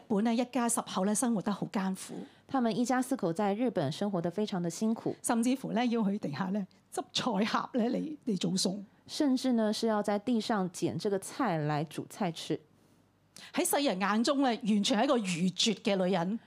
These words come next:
Speaker 2: 在世人眼中，她完全是一個女-，愚拙的女人。
Speaker 1: 喺日本裏邊呢，佢生活雖然好困苦，
Speaker 2: 在日本雖然生活困苦，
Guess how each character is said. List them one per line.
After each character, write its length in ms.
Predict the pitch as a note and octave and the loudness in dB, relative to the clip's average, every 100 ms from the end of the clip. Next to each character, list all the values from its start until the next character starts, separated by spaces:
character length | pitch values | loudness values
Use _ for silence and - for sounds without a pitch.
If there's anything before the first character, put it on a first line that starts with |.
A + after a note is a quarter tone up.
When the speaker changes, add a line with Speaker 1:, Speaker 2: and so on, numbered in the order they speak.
| - | -18
Speaker 2:
在 280 | - E4 C4 | -2 0 2
世 180 | - G4 | 2 2
人 160 | C#4+ | 4
眼 160 | A#3 E3 | 4 2
中， 260 | F#3+ A3 A3 | 2 0 0
她 160 | A3 | 0
完 180 | G#3 F3+ | 0 0
全 160 | F#3 F#3 | 0 -2
是 160 | - | -2
一 40 | G#3+ | -2
個 200 | F#3 E3 | 0 2
女-， 320 | F3 E3 A#3+ - - | 2 2 0 -4 -4
愚 220 | F3 A#3 | 0 0
拙 260 | C#4 E3 E3+ | 2 0 2
的 80 | F#3 | 2
女 240 | E3 A#2 | 2 0
人。 320 | F2 C#2+ C#3 - _ - - - | -2 -2 -6 -10 _ -20 -20 -4
Speaker 1:
喺 180 | D#4 F4+ | 0 0
日 40 | |
本 140 | - C4+ | 2 2
裏 60 | |
邊 180 | C#4 A3+ | 2 2
呢， 140 | G#3+ B3 | 2 2
佢 200 | B3 G3+ | 2 0
生 260 | - D4 D4 | 0 2 2
活 120 | A#3+ | 0
雖 240 | - C#4+ | 0 2
然 100 | C#4+ | 2
好 100 | F3+ | 2
困 320 | F#3+ A#3+ G3+ F3 | 0 -2 -2 -4
苦， 340 | - E3 F3+ - - | -6 -8 -8 -10 -20
Speaker 2:
在 140 | - E4 | 0 2
日 140 | F4+ | 2
本 180 | A#3 F#3 | 2 0
雖 160 | - A3+ | 2 0
然 140 | G3 | 2
生 180 | G#3+ A3+ | 0 0
活 140 | G3 | 0
困 260 | F#3+ - A#3+ | -4 0 0
苦， 240 | - - | 0 -4